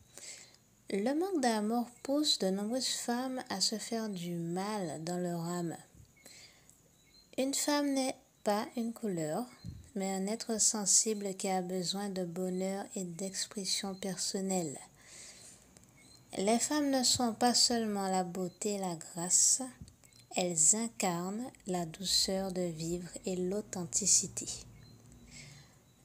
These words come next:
Ne pas comprendre l'amour, c'est mal comprendre les autres.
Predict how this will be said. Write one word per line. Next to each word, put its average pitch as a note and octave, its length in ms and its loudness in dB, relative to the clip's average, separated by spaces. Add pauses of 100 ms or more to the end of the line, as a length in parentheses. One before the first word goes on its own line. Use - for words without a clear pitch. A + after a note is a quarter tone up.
(120)
Ne G#3+ 180 0
pas B3 240 2
comprendre G3+ 640 -2
l'amour, F#3 680 0 (320)
c'est - 360 8
mal G3 300 0
comprendre G3+ 680 -2
les F3+ 280 2
autres. - 380 -2